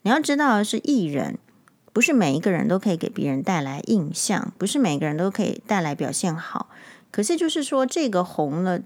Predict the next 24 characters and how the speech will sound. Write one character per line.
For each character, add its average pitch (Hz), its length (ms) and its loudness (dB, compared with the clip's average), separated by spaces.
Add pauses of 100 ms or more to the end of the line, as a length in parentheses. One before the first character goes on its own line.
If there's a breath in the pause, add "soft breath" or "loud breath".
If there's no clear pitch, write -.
这 214 140 -2
个 190 100 2
之 208 200 0
后 240 220 2
呢， 180 140 2
后 277 200 -2
来 214 140 4
好 190 140 -2
像 240 200 0
有 - 140 0
一 - 40 0
阵 196 300 0
子 - 120 -6
不 - 140 -2
知 240 80 0
道 226 140 2
怎 196 180 -2
么 - 140 -4
样， 202 260 2 (580 loud breath)
大 277 140 4
家 262 180 2
好 240 160 2
像 208 220 0
会 202 380 0